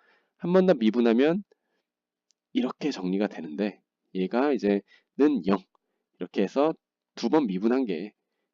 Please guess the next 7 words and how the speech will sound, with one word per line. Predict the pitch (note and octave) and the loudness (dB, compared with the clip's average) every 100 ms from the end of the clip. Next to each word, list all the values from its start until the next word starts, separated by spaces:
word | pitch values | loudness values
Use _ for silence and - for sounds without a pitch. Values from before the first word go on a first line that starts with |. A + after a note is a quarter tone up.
| - | -4
영이 | F2+ B2 | 0 0
되는 | B2 A#2 | 0 -2
지점을 | A2 - F2 G2+ C3+ - | -4 -8 -4 -2 -2 -6
여러분들이 | - D#2+ E3 - A#2+ | -10 -10 -10 -10 -10
이렇게 | - - - | -10 -12 -14
찾으면 | G#2+ - - F#2+ A#2 D#3 _ | -16 -16 -8 -4 -4 -6 _
되겠습니다. | - G2 - - - - | -12 -12 -14 -20 -20 -20